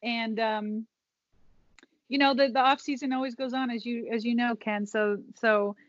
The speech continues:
it's, it's a slower time, but it's gonna get, it's gonna pick up big time next week, big time.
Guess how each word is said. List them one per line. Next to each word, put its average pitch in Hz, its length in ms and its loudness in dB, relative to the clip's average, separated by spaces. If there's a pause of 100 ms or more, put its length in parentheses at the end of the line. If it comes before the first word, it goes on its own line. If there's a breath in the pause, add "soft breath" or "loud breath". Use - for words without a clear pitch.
(140)
it's, 220 260 -2
it's 214 220 0
a 226 40 0
slower 247 400 2
time, 214 380 0
but 214 140 2
it's 226 160 0
gonna 240 180 0
get, 208 320 0
it's 220 180 -2
gonna 240 220 0
pick 240 240 -2
up 208 120 0 (140)
big 233 240 2
time 214 240 0
next 208 260 -6
week, 190 200 -4 (320)
big 226 200 4
time. 196 380 -2